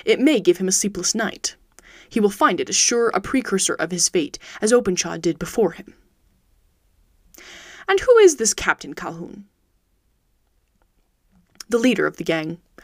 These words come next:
I shall have the others, but he first." "How did you trace it, then?" He took a large sheet of paper from his pocket, all covered with dates and names. "I have spent the whole day," said he, over Lloyd's registers and files of the old papers,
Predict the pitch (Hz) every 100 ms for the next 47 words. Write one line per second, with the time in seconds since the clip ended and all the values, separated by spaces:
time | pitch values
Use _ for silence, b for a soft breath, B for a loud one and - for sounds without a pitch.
0 | B B B 233 - 247 330 233 233 170
1 | - - - 202 208 - 214 - - -
2 | - - - - _ _ _ _ _ _
3 | _ _ b b b 320 392 381 359 -
4 | 220 427 - - - - - _ _ _
5 | _ _ _ _ _ _ _ _ _ b
6 | b b b - 277 392 453 311 247 220
7 | - 190 196 170 - 202 202 196 - 208
8 | 202 - - B B - 226 - 190 190
9 | 202 196 240 180 - 170 175 160 - -
10 | - _ _ _ _ _ _ _ - B
11 | B - 247 214 302 294 214 269 339 233
12 | 185 - _ - 196 180 - - b b
13 | b - 233 226 262 349 214 175 - -
14 | 175 214 220 294 170 - 196 208 175 185
15 | 277 202 - -